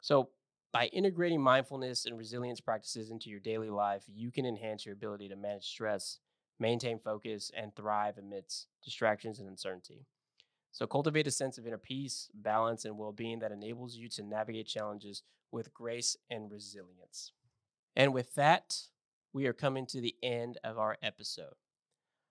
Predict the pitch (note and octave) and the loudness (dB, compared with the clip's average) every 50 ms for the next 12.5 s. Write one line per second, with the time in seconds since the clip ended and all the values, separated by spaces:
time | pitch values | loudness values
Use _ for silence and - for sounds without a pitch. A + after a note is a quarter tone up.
0 | _ _ _ - - C3+ B2 - - - D#3 F3 F#3 F3 E3 D#3 D3+ C#3+ C3+ C3+ | _ _ _ 2 2 2 2 2 8 10 10 10 10 10 8 6 6 4 2 0
1 | C#3+ C3 A#2+ A#2+ B2 B2 B2+ C3+ D3 C#3 C#3+ C3+ - - B2 B2+ A#2 G#2+ - - | 0 0 0 -2 2 4 6 6 6 4 -2 -6 -6 0 4 4 4 4 2 -2
2 | - B2+ C3+ C3 A#2+ B2 A2+ A2+ A2+ A#2+ A#2+ B2 B2+ - - B2 A2+ A2+ A2 A2 | -2 -2 -2 0 0 -2 -2 -2 0 2 2 2 2 2 -2 -4 -4 -4 -4 -6
3 | - - - - - A2+ A#2 - B2 G#2+ G2 F#2+ - - A#2+ A#2 A#2 - B2 A#2+ | -8 -10 -12 -12 -10 -10 -6 -4 -4 -4 -4 -4 -4 -2 -2 -2 0 -2 -4 -6
4 | A#2+ B2 - - - _ _ _ _ _ _ _ _ _ _ C3 B2+ C3+ C#3 C3 | -6 -8 -10 -14 -14 _ _ _ _ _ _ _ _ _ _ -2 6 10 10 10
5 | C3+ D3 D#3+ D3+ D3+ C#3 B2+ - - C3+ D3+ - - D#3 - - - C#3 B2 A#2+ | 10 10 6 6 4 0 -2 2 4 4 4 4 2 -4 -6 -2 0 0 0 0
6 | A2+ - A#2+ A2+ A2 A2 A2 B2 A2 A2 G#2+ A2 A#2 A#2+ A#2+ B2 B2 B2+ C3 B2 | 0 -2 -4 -4 -6 -2 0 2 2 2 2 2 2 4 4 6 4 4 2 0
7 | A2+ A#2+ A2 G#2+ G#2+ A2 A2 A#2 A2+ A#2+ B2+ B2 C#3 A#2 G#2 - - G#2+ G2+ G2 | 0 0 0 0 0 2 4 4 4 2 0 -2 -4 -6 -6 -6 -6 -6 -6 -6
8 | F#2 F2+ E2+ A#1 - - - - _ _ _ _ _ _ _ _ _ A#2 A#2 C3 | -8 -10 -14 -18 -20 -20 -20 -20 _ _ _ _ _ _ _ _ _ 6 8 10
9 | C#3+ C#3+ D3 D3+ - - E3+ D#3+ D3+ C#3+ C3 A2+ A#2 B2 A#2+ A#2+ A#2+ - - - | 10 10 10 8 6 4 2 4 4 6 8 8 10 10 8 6 4 0 -8 -16
10 | - _ _ _ B2 B2 A#2+ A2+ G#2+ - - - B2+ B2 B2+ B2+ A#2+ B2 A#2+ B2 | -18 _ _ _ 0 2 2 2 0 -2 -6 -2 0 2 2 2 0 0 0 -2
11 | A#2 - B2 A#2+ A#2 G#2+ - A2+ G#2+ G#2+ - G#2+ G#2 G2+ A2 A#2+ C#3 C3 - D3 | -2 -4 -6 -6 -6 -2 0 0 0 0 -2 -6 -6 -2 0 0 0 2 2 0
12 | C#3 C3 B2+ A#2 A2 A#2+ D#3 F3+ E3 | 0 0 0 -2 2 2 2 2 2